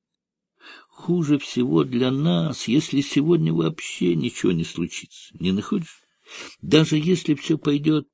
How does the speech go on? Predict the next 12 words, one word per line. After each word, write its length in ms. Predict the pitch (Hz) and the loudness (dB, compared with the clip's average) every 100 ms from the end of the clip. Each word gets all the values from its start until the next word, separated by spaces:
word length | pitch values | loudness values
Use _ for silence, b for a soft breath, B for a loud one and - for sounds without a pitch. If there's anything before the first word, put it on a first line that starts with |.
| - | -4
по 100 | 143 | -4
самому 600 | - - 175 160 156 151 | -4 -4 -2 0 -2 -4
печальному 640 | - - - 147 135 135 | -8 -10 -2 -2 -2 -4
сценарию, 680 | - - - 143 175 160 120 | -6 -4 -2 0 0 0 0
мы 220 | 117 165 | 0 0
получаем 600 | 165 135 127 - 135 120 | 0 0 0 -2 -4 -4
шанс. 480 | - 98 82 - - _ _ _ _ _ _ _ B B B - | -4 -2 -2 -6 -14 _ _ _ _ _ _ _ B B B 0
Пока 560 | 104 117 - 135 135 | 4 4 6 8 8
не 220 | 120 110 107 | 8 6 4
стихнет 580 | - - 113 - 92 | 0 0 0 2 -2
всеобщий 520 | - - 101 87 - 80 | 0 4 4 4 0 -4
бардак, 720 | 69 98 90 82 131 - | 0 0 0 -2 -4 -4